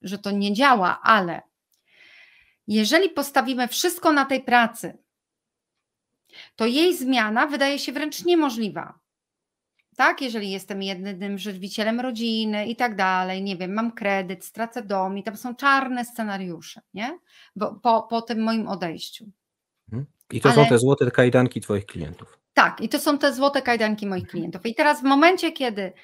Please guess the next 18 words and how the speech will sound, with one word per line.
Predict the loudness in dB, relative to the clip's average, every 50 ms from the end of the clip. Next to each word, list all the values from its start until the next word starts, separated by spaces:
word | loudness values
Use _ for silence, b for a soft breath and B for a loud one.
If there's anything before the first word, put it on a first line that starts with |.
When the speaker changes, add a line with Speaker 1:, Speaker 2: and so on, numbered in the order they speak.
| b b b b b b b b b b _
Speaker 1:
ja | -6 -6 -4
sobie | -4 -4 -6 -6 -6
sprawię, | -4 2 4 4 4 4 4 2 0 0 0 -4 _ _ _ _ _ _ _ _ _ _ -18
e, | -18 -18 -18 _ _ _ _ _ _ -18
sprawdzę, | -18 -8 0 4 6 6 6 4 2 -2 -8 -8 -8 -8 -10 _ _
no | -4 -2 0 2
dobra, | 2 2 2 0 2
a | 2 2
zagrajmy | 2 2 2 4 4 4 6 6 4 2
na... | 2 0 -2 -2
ja | 0 2 2 2
uwielbiam | 0 0 0 2 2 2 0 0 0
zabawę | 0 0 0 0 0 -2 -4
w | -6
trzy | -8 -8 -8 -8 -8
scenariusze. | -8 -6 -4 -4 -4 -4 -4 -6 -8 -12 -12 -14 -16 -16 -18 _ _ _ _
Uwielbiam. | -10 -6 -4 -4 -4 -4 -8 -12 -16 -18 -18 -10 -4
Najgorszy, | 0 2 2 2 2 2 2 2 2 0 -4 -6 -6 -6 -6 -8